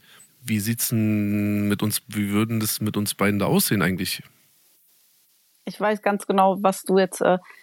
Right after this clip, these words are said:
Speaker 2: was du in deinem Kopf hast und,
Speaker 1: Ja.
Speaker 2: äh, wa-, was du von mir hören möchtest. Ob ich da Sex mit dir hätte?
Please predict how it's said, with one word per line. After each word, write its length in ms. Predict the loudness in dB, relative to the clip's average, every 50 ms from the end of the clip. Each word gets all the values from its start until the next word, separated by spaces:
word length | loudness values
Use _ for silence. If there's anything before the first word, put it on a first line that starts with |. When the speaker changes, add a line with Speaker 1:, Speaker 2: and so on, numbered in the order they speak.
| _ _ 0
Speaker 2:
was 340 | 0 0 0 0 -6 -8 -2
du 200 | 0 2 4 4
in 100 | 4 4
deinem 220 | 4 4 4 2 0
Kopf 380 | 0 0 0 0 0 -2 0
hast 320 | 2 2 2 0 -4 -14 _ _ _ _ _ _ -20 -20 -20 _ _ _ _
und, 320 | 0 2 4 4 4 4 4
Speaker 1:
Ja. 140 | 4 2 2
Speaker 2:
äh, 140 | 2 2
wa-, 140 | 2 0 0 2
was 240 | 2 2 2 2 0
du 80 | -2 0
von 180 | 2 2 4
mir 140 | 4 4 4
hören 260 | 4 4 4 4 2
möchtest. 320 | 2 0 0 0 0 2 2
Ob 140 | 2 2 2
ich 80 | 2
da 100 | 0 0
Sex 320 | 0 0 -2 -2 -2 -2 -4
mit 140 | -2 0
dir 80 | 2 2
hätte? 240 | 2 2 2 0 -2